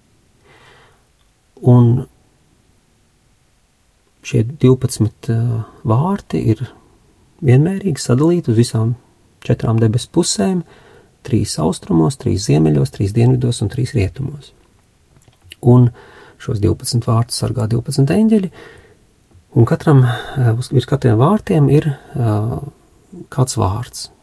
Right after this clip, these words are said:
un tas ir kāda Izraēļa,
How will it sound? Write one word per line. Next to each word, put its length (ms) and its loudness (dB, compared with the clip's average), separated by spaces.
un 340 2
tas 160 -6
ir 160 -2
kāda 380 0
Izraēļa, 560 2